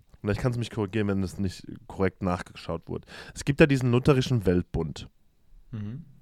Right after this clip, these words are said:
Speaker 1: Der wurde neunzehnhundertsiebenundvierzig gegründet und dazu gehören über siebenundsiebzig Millionen Christinnen.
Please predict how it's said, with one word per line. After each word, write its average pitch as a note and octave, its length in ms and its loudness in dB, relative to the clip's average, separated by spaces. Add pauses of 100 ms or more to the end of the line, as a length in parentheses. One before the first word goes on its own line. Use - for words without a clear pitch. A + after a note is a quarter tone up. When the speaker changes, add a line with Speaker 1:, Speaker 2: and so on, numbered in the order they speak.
Speaker 1:
Der F#2+ 120 4
wurde A2+ 140 8
neunzehnhundertsiebenundvierzig G#2+ 1120 2
gegründet B2+ 600 0 (440)
und G2+ 60 -2
dazu G2+ 220 0
gehören G#2+ 240 4
über G#2 220 4
siebenundsiebzig G2+ 460 0
Millionen F#2+ 300 2
Christinnen. - 1040 -8